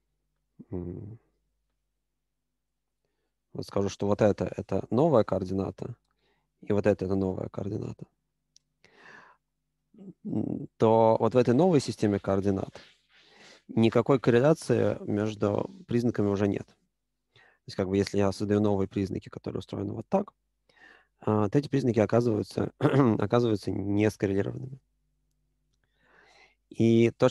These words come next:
что мы сейчас захотим сделать, это мы захотим, а, сделать так, чтобы после какого-то преобразования матрица ковариации оказалась бы диагональной. А, то есть это, это означает, что все признаки,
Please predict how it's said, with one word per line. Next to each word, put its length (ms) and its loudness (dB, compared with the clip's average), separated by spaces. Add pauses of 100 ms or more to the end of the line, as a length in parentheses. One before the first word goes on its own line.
(100)
что 220 -4
мы 100 2
сейчас 240 -2
захотим 440 0
сделать, 360 0
это 140 -2
мы 120 0
захотим, 520 -4 (800)
а, 320 0
сделать 320 2
так, 180 2
чтобы 720 2 (120)
после 380 -2 (140)
какого-то 320 -6
преобразования 680 0 (520)
матрица 380 0
ковариации 480 0
оказалась 400 0
бы 100 -2
диагональной. 580 -2 (960)
А, 320 0 (320)
то 80 0
есть 220 -4 (180)
это, 240 2
это 380 0
означает, 500 0
что 580 -4 (300)
все 240 0
признаки, 580 -2